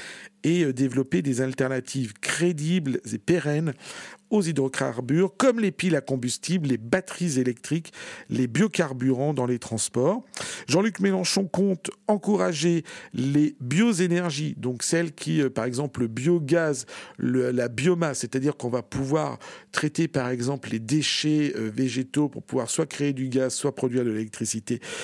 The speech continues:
Et donc, il souhaite encourager cette filière. Il prévoit de faire augmenter la production de bois énergie de cinquante pour cent et d'avoir recours au biogaz, euh, également. Marine Le Pen annonce vouloir relancer la filière hydroélectrique et investir dans la filière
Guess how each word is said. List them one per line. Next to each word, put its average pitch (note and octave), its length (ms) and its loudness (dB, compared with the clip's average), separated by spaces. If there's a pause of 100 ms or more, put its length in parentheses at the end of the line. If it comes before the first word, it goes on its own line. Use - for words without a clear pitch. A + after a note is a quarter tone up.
(140)
Et - 60 -2
donc, C3 260 -2
il A#2 60 -6
souhaite D3 320 0
encourager A#2+ 640 -2
cette - 400 -4
filière. C3+ 640 0 (420)
Il C3+ 120 0
prévoit D#3 320 2
de D3 80 -2
faire C#3+ 180 2
augmenter C#3+ 420 0
la B2 140 0
production F3 640 0
de B2+ 140 2
bois D3 400 2
énergie C#3+ 380 -2
de A2 100 -4
cinquante D#3 480 -2
pour B2+ 160 -4
cent C#3+ 200 -2 (400)
et B2 100 0
d'avoir C3+ 360 2
recours D3 600 2
au B2 60 6
biogaz, C#3 720 2 (440)
euh, A#2 460 0
également. B2 540 0 (1000)
Marine D3 320 2
Le D#3+ 100 4
Pen D3 280 2 (220)
annonce D3+ 320 0
vouloir C3+ 240 4
relancer C3+ 360 2
la A#2+ 120 0
filière C#3+ 400 0
hydroélectrique B2 640 -2
et A#2+ 40 2
investir A#2 520 -2
dans G2+ 80 -4
la F2+ 100 -4
filière A2+ 400 -4